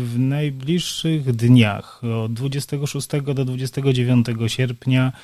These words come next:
w miejscowości Chłopków, gmina Frampol,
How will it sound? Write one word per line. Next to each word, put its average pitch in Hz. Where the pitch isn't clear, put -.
w 101
miejscowości 123
Chłopków, 156
gmina 123
Frampol, 147